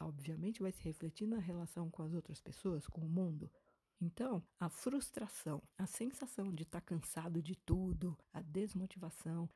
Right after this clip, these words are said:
a depressão, são jeitos de a alma mostrar pra pessoa o autoabandono em que ela se colocou.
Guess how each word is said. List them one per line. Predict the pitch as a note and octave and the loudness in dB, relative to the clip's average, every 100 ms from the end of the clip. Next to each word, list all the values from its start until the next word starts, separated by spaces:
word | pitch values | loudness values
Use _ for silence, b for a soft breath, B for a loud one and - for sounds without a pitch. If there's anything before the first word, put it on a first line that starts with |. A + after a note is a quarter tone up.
| b | b
a | G#3+ | -4
depressão, | F3+ D#3 G3+ B3+ A3+ D#3 - G3 F#3+ D3 B B | -2 2 2 2 0 -2 0 2 2 0 B B
são | - A3+ A3 | -8 -2 0
jeitos | F3+ E3+ A#3 B3 - - - - | 2 2 2 -2 -4 -6 -6 -14
de | C#3+ F3+ | -2 0
a | F#3 | 0
alma | F#3 A3 D#4+ D#4+ C4+ | 0 -2 -2 0 2
mostrar | A3 F3+ - - D#3+ E3+ | 4 4 2 2 -2 -2
pra | - E3+ | -4 -8
pessoa | - D#3+ - F3+ D#3+ D#3 - | -6 -6 -2 0 0 -2 0
o | F3+ F3 | 4 4
autoabandono | F#3 A#3 A#3+ E3+ D#3 E3 E3 D#3+ F#3 F3+ | 4 2 0 -2 0 0 2 2 2 2
em | F3 | -2
que | - | -4
ela | E3 E3 | -4 -4
se | - | -4
colocou. | - E3+ E3+ - G3 | -6 -4 -4 -4 -6